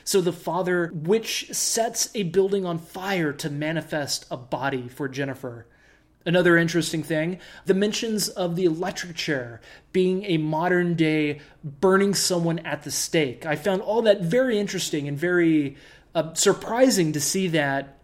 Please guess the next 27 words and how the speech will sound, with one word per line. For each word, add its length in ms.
on 600
screen 540
for 180
its 160
time. 400
And 120
even 360
though 460
I 140
found 580
the 140
first 500
two 240
acts 520
of 220
this 220
film 300
to 80
be 320
significantly 840
stronger 680
than 140
the 80
third 320
and 140
final 400
act, 400